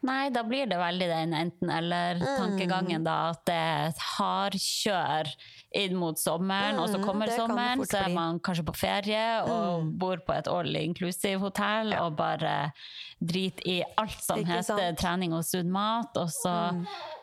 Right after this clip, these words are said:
Speaker 1: det blir veldig opp og ned da, og det
Speaker 2: Mm.
Speaker 1: er jo ikke bra, hverken for hodet eller for
Speaker 2: Nei.
Speaker 1: kroppen.
Speaker 2: Nei. Da tenker jeg bare sånn, de som har veldig sånn, har trent da.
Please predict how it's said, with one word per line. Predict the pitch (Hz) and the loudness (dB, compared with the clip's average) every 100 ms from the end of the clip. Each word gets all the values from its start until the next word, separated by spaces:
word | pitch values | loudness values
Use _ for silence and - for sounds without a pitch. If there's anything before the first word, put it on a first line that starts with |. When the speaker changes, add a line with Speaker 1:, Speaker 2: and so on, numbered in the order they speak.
| - _ 240 | -18 _ -2
Speaker 1:
det | 220 | 0
blir | 233 196 | 0 0
veldig | 180 196 208 185 180 156 - | 0 0 0 0 2 0 0
opp | 190 - 165 | -4 -2 0
og | |
ned | 175 185 160 | 2 2 2
da, | 143 143 | 2 2
og | 233 226 | 2 2
det | 190 | 0
Speaker 2:
Mm. | |
Speaker 1:
er | 175 160 | 0 0
jo | 143 | 0
ikke | 156 - 165 143 | -2 -2 -2 0
bra, | 175 175 143 139 | 0 2 2 0
hverken | 151 - 151 | -2 -2 -4
for | - | -2
hodet | 160 170 170 165 - | -2 -2 -2 0 0
eller | 151 - | 0 -2
for | - 175 160 160 165 214 | -2 -2 -2 0 -2 -2
Speaker 2:
Nei. | 214 214 208 | 0 -2 0
Speaker 1:
kroppen. | 220 214 - 165 165 185 180 - _ | 0 -2 -2 -2 0 0 -2 -8 _
Speaker 2:
Nei. | 214 208 214 - - - - - | -4 -2 -4 -10 -14 -12 -12 -8
Da | - | -4
tenker | - 359 233 | -2 0 0
jeg | |
bare | 226 233 | 0 0
sånn, | 240 202 | 0 0
de | 196 | 0
som | - 277 | 0 -2
har | - - 170 156 180 | -4 -2 -2 0 0
veldig | 220 226 226 175 151 185 | 0 -2 0 0 0 0
sånn, | 196 175 175 165 - _ _ - - - - - | 0 0 -2 -4 -8 _ _ -10 -10 -12 -18 -12
har | - 202 | -2 -2
trent | 202 185 160 160 | 0 -2 0 0
da. | - | 0